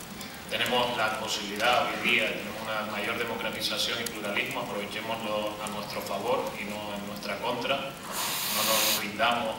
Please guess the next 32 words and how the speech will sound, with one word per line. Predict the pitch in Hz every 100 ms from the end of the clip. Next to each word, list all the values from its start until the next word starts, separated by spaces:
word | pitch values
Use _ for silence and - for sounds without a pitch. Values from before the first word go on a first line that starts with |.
| -
pensando | 104 - 104 104 104
que | 101
no | 104
hay | 104 101 98 - - - - - - - -
posibilidad | - - 113 104 104 113 113
de | 104
contrarrestarlo. | 101 - - - 123 120 123 - - -
Creo | 104 104 101
que, | 98 98 92 92 - 98
de | 101
hecho, | 104 104 101 - - - - - 110
una | 107
de | 104
nuestras | 104 104 - 98 101 - - - - - -
labores | - 107 113 117 117 110 107
principales | 104 - 110 107 104 -
como | 98 98 92 92 - - - - - - - 107
debe, | 107 104 107 104 - - 110
debe | 113
ser | 117 110
eso, | 101 - 143 151 -
el |
periodismo | 98 - 98 101 104
tiene | 104 104
que |
ser | 98 -
comprometido | 104 98 101 98 - 120 127
y |
la | 104
comunicación | - - - - - -
igual. | 202 - - - - - - - - - - - - -
Eh, | 117 110 110 107 104 104